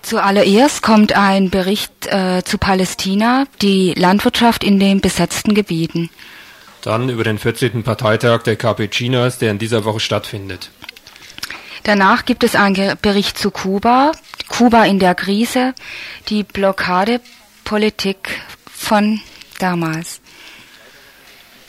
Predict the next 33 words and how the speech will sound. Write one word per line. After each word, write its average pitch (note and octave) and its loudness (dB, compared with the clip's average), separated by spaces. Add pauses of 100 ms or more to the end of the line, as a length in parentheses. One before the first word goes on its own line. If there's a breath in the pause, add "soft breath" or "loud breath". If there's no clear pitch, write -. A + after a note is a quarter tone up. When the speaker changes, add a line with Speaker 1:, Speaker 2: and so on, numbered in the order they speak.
(360 loud breath)
Speaker 2:
Ein A#2+ -2
weiterer C3+ 4
Bericht C3+ -2
geht B2+ 0
über A#2 2
den A2+ 0
Rassismus B2+ -2
an A#2+ -6
den A2 -4
Schulen C3+ 0
in B2 -4
der A2+ -2
Umgebung B2+ -4
von A2 -6
Freiburg. B2+ 0 (1300 loud breath)
Speaker 1:
Und A3 4
dann A3+ 8
gibt A#3 2
es A#3+ 4
zu A3+ 0
guter A3 4
Letzt A#3+ 2
noch A#3 4
eine G3+ 2
Presseerklärung F#3+ 0 (160)
der F3 2
Saga G3 0
zu - -6
den G3+ 2
Vorkommnissen G#3+ 0
in F#3 0
der F3 0
Wubor-Kaserne. E3 -4